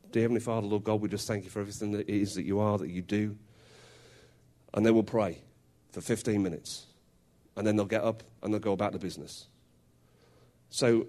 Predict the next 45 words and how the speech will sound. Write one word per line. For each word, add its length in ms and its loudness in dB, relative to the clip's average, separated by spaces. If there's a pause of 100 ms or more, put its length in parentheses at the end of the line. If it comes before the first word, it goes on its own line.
if 160 2
they're 200 4
actually 300 4
asking 360 2
for 100 -2
anything, 460 -4
"Please, 260 4
God, 180 -2
give 80 2
me 80 6
guidance 380 2
on 80 -2
this, 160 -2
give 100 2
me 80 0
guidance 340 -2
on 100 -4
that, 120 0
show 180 4
me 120 4
this, 160 2
show 180 4
me 120 6
that, 180 0
give 100 2
me 80 4
this, 200 0
give 180 2
me 80 4
that, 180 0
give 140 4
me 60 4
that, 120 2
give 160 -2
me 60 -4
that." 260 -6
And 80 4
you're 140 10
sat 180 0
on 80 4
the 80 4
porch, 380 0
you're 120 2
going 280 8
in, 180 4